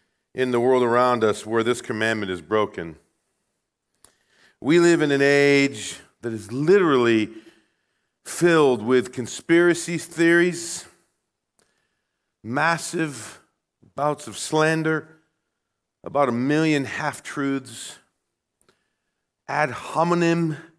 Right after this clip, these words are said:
is the norm, personal attacks of character rather than just a critique of argument, and grotesque gossip. We don't have to look far for that.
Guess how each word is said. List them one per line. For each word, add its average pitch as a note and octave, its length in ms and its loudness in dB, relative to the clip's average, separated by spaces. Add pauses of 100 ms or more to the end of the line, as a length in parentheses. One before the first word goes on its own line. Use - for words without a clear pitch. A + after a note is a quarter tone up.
(140)
is G2 160 -12
the A2 80 -8
norm, C#3+ 380 0
personal C#3+ 560 -8
attacks C3 500 -16
of A2+ 100 -20
character B2+ 480 -8
rather A2 300 -2
than A2+ 180 -8
just A2 260 -10
a A#2 40 -6
critique A2+ 360 -12
of G2 120 -8
argument, A2+ 560 -4 (1500)
and A#2+ 160 -8
grotesque A#2 720 -6
gossip. G2 600 -10 (1700)
We A#2 160 -6
don't C3 80 2
have A#2 80 0
to A2 80 -8
look - 100 -8
far G#2 260 0
for F2+ 140 -12
that. D2+ 340 -10